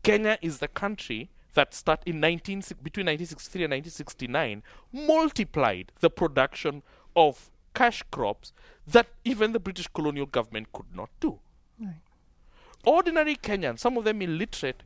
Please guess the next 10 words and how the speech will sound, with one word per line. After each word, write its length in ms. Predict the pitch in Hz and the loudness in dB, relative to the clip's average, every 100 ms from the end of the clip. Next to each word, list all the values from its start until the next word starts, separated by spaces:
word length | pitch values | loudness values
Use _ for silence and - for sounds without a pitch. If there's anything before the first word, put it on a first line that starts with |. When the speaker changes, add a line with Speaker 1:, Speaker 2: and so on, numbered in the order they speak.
| 143 | -8
Speaker 1:
grew 340 | 165 170 170 - | -4 -2 -4 -10
high 400 | - 262 285 285 | 0 2 4 0
speciality 760 | - - 175 175 160 160 175 - | -4 -4 -2 0 0 -2 -10 -14
crops 680 | - - 135 104 - - - _ - - - | -10 -2 -2 -4 -14 -20 -20 _ -20 -20 -6
and 200 | 196 220 | -4 -4
sold 480 | - - 247 277 269 - | -8 -2 0 0 -4 -10
them. 180 | 92 - _ _ _ _ _ _ _ _ _ _ _ _ - _ _ - - - | -12 -12 _ _ _ _ _ _ _ _ _ _ _ _ -20 _ _ -20 -20 -16
So, 540 | - - 269 262 247 - - | -6 4 6 6 0 -6 4
uh, 100 | 247 - _ 202 - | 4 4 _ -4 4
um, 320 | 233 226 | 4 2